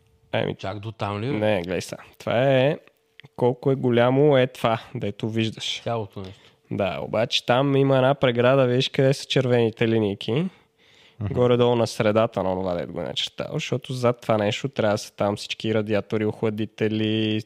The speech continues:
Speaker 3: Да, тук
Speaker 1: сервота.
Speaker 3: седи супер манифолд и
Speaker 1: Да.
Speaker 3: е, наклонения радиатор е някъде тук отдолу.
Speaker 1: Да,
Speaker 3: Ето
Speaker 1: отзад
Speaker 3: някъде.
Speaker 1: са всичките неща. Та... Почваш да си представяш и както си ги представиш, така.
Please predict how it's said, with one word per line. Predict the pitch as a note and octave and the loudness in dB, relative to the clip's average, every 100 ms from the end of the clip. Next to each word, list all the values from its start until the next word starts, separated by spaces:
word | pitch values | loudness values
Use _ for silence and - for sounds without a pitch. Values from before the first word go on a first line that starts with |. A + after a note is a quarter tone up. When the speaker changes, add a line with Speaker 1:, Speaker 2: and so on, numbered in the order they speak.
| _ _ - | _ _ -14
Speaker 3:
Да, | E3 A#2+ | -4 -2
тук | A2+ | 2
Speaker 1:
сервота. | A2 G#2+ A#2 A2 | 2 2 0 -2
Speaker 3:
седи | G2 B2 A#2 A#2 A2+ A2+ A2+ D3+ | -2 2 4 6 4 4 2 0
супер | - D3 C3 | -6 -4 -2
манифолд | A#2+ B2 G2+ - C3 C#3+ - | -2 -2 -2 -2 -4 -2 -4
и | D3 D3 C#3+ C#3 C#3+ B2+ B2 | -4 -2 -4 -4 -2 -2 0
Speaker 1:
Да. | A#2+ A#2+ G#2+ G#2+ - - | 2 4 2 0 -10 -8
Speaker 3:
е, | |
наклонения | D3 C#3+ C3 A2+ C3 C3 A#2 G2+ | -6 -6 -6 -6 -4 -4 -2 -2
радиатор | G2 A2+ B2+ A2 | 0 -2 -2 -2
е | G2 | -4
някъде | G#2 A2 F2+ | -4 -8 -12
тук | - - | -16 -12
отдолу. | F2+ F2+ B2+ D3 D3+ C#3+ C3+ _ _ - | -8 -4 -2 0 -2 -2 -6 _ _ -6
Speaker 1:
Да, | F#3 G#3+ F3 A2+ | -4 0 2 2
Speaker 3:
Ето | A3 | 0
Speaker 1:
отзад | A3+ G#3 F#3 | 0 2 2
Speaker 3:
някъде. | - E3+ F#3 | 2 -2 0
Speaker 1:
са | |
всичките | D#3+ D#3+ - - C#3+ | -2 -2 -6 -2 0
неща. | C#3 - - F#2+ - - - _ _ - | 2 0 0 -2 -4 -20 -20 _ _ -8
Та... | D3 G3 A#3 - _ _ _ _ _ _ _ _ _ - - _ _ _ _ _ _ _ _ _ | -2 -2 -2 -6 _ _ _ _ _ _ _ _ _ -20 -20 _ _ _ _ _ _ _ _ _
Почваш | - G#2 - B2+ | -4 -2 -2 -4
да | C3 | -4
си | - | -6
представяш | - G#2 - G#2+ F#2+ F#3+ - | -6 -6 0 0 2 -2 -2
и | D#3 | -4
както | E3 B2 B2 | -4 -6 -8
си | - | -10
ги | G2+ | -12
представиш, | - G2 - - F3+ - | -8 -10 -6 -6 -6 -6
така. | - | -10